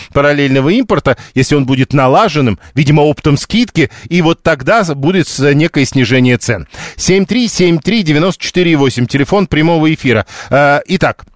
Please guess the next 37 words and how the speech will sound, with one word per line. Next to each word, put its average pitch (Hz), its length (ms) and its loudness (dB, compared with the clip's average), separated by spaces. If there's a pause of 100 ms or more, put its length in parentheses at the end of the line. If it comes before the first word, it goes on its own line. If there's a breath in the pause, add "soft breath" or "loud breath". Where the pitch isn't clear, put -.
(120)
год, 165 420 0
почти 156 400 -4
год, 156 300 0
с - 80 -8
июня 175 320 2
две 143 140 -2
тысячи 165 260 -2
двадцать 139 260 0
второго 117 360 2
года, 196 300 0 (260 loud breath)
э, 139 40 0
э, 135 580 2
в 113 60 -10
стране 160 500 0 (160)
так 175 220 0
или 147 180 2
иначе 180 300 0
легализован 135 640 0 (200 loud breath)
параллельный 143 500 2
импорт. 113 300 0 (200 loud breath)
Буквально 233 320 0
на 165 160 2
днях 165 240 0
мы 175 100 0
говорили 143 380 2
о 131 120 2
том, 190 200 0
что - 120 -4
параллельный 147 500 2
импорт, 175 300 -2 (200 loud breath)
вот, 131 180 -2
например, 147 360 0
поставщикам 151 680 -2
автомобилей 147 760 0 (160 loud breath)
уже 160 280 2
не 185 100 2
нравится. 139 580 -2